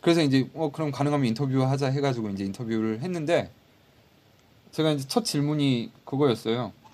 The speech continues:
"여기 생선 드시나요?" 였는데 그분은 이제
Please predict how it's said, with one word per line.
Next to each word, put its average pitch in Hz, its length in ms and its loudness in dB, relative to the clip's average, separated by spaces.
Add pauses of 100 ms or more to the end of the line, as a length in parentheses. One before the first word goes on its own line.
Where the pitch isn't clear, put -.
(1000)
"여기 151 320 4 (180)
생선 196 420 -2
드시나요?" 143 640 4 (220)
였는데 113 540 -2
그분은 196 300 4
이제 160 460 4